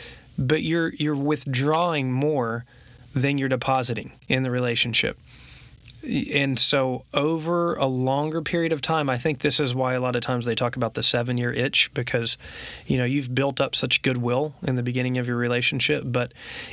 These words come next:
if you leave patterns unchecked for a long period of time,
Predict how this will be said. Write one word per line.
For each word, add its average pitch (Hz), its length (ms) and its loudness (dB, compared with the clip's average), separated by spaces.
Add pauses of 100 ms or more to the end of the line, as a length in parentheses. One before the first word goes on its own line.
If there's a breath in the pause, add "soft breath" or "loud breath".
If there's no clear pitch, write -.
if 127 220 -2
you 160 240 2
leave 170 300 0
patterns 151 600 2
unchecked 135 680 2 (100)
for - 180 0
a 117 60 0
long 127 300 0
period 139 280 0
of 113 80 -4
time, 117 400 0